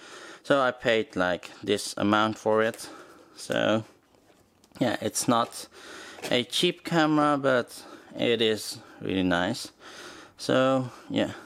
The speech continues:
let's open it here. Actually, here it says, like, accessories you can buy for it,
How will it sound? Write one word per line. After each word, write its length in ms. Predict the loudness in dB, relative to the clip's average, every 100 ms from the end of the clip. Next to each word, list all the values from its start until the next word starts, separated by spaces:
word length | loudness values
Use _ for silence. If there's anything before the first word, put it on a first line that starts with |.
| -12
let's 240 | -12 -6
open 300 | -4 -4 -4
it 180 | -6 -6 -4
here. 340 | -2 0 -2 -8 -20 -18 -16 -16 -4
Actually, 440 | -2 0 0 2 0 -2 2
here 200 | 2 2
it 220 | -2 -2
says, 380 | 2 2 2 0
like, 280 | 0 -2 -6
accessories 720 | -4 -2 -2 -2 -4 -4 -4
you 100 | -6
can 260 | 0 0 2
buy 280 | 2 0
for 280 | -2 0 2
it, 260 | 0 -4